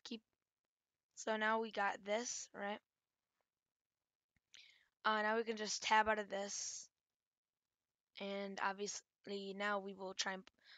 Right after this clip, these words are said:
we will put this in the plugins folder. So just click, the, go into the plugins folder. Um, I don't know if you'll have this plugin matrix, metrics. I don't know what it does, but it doesn't matter. All you gotta do now is just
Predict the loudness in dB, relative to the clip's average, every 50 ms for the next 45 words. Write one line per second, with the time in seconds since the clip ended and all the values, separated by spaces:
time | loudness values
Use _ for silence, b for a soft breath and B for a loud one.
0 | B _ 2 4 4 4 0 -2 -2 -4 -2 -2 -2 -2 -2 -2 -4 -4 -6 -8
1 | -2 2 2 4 4 2 0 -2 -4 -4 -2 0 0 2 4 2 2 2 -2 -8
2 | _ _ _ _ _ _ _ _ _ _ _ _ _ _ _ _ _ _ _ _
3 | _ _ _ -6 -4 -4 -4 -2 -2 -4 -2 -2 -4 -4 -6 _ _ _ -4 -2
4 | -2 -2 -4 -8 -12 -20 -14 _ -2 0 0 0 -2 -2 -4 -6 -8 -4 -2 -2
5 | -2 -2 -4 -6 -4 -4 -4 -2 0 -2 -2 B B B B B B B B B
6 | B B _ 4 6 6 4 4 4 4 4 6 6 6 6 6 4 0 0 0
7 | 0 2 4 2 2 0 -2 -2 -2 -2 -2 -2 -4 -6 -8 -10 -8 -4 0 0
8 | 0 0 0 -2 -2 -4 -4 -4 -2 -4 -4 -4 -4 -6 -8 -8 -8 -12 _ _
9 | _ _ _ -6 -4 -2 -2 -2 -4 -6 -6 -6 -8 -2 2 2 2 2 2 -2
10 | -2 -2 -2 -2 -2 -2 -2 -2 -2 0 0 0 -2 -4 -6 -8 -6 -4 -4 0
11 | 2 2 2 2 0 -4 -4 -2 -2 0 0 -2 -4 -6 B B B B B B
12 | B B B B B B B B _ _ 0 4 6 6 6 6 4 2 0 0
13 | -2 -4 -2 -2 0 0 2 2 2 0 0 -2 -4 -4 -4 -4 -4 -2 -4 -4
14 | -6 -8